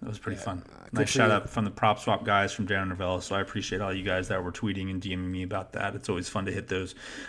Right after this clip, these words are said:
Speaker 1: Uh, and then the tennis package is up, guys, on the website, the real mystery sale dot com. Thirty days of tennis plays. Uh, is,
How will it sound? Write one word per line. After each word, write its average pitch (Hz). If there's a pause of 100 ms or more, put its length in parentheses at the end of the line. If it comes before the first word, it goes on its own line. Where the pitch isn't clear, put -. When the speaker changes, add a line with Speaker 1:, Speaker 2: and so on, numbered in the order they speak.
Speaker 1:
Uh, 107
and 120
then 123
the 120
tennis 143
package 110
is 92
up, 98
guys, 98
on 110
the 110
website, 113
the 107
real 107
mystery 107
sale 101
dot 95
com. 107
Thirty 120
days 113
of 104
tennis 127
plays. 123 (600)
Uh, 98
is, -